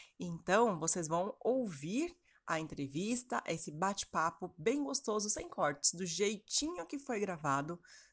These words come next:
no Instagram. Caso queira assistir o vídeo, é só acessar o YouTube ou o Instagram da Deu Nó.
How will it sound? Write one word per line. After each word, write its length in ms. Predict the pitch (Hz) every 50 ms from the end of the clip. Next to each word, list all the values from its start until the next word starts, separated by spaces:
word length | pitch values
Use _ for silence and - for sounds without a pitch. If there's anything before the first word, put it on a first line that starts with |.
| _ -
no 240 | 202 208 220 233 247
Instagram. 500 | 262 247 - - 269 220 175 151 143 143 - - - - - - -
Caso 280 | - - 147 135 156 -
queira 220 | - 139 131 143
assistir 480 | 147 - - 190 - - - 226 208 285
o 40 |
vídeo, 460 | 294 262 202 202 240 233 - 311 - -
é 120 | - 175
só 240 | 165 - - 170 156
acessar 480 | 151 - - - - - 156 135 131 143
o 80 | 160
YouTube 640 | 202 233 277 294 - - 220 196 196 185 190 214 220 - - - - - _ _
ou 400 | - 185 196 202 220 220 - - _ -
o 160 | 196 185 226
Instagram 500 | 254 277 277 - - 220 202 185 185 180 -
da 140 | 190 196 185
Deu 240 | 180 196 226 247 247
Nó. 160 | 175 147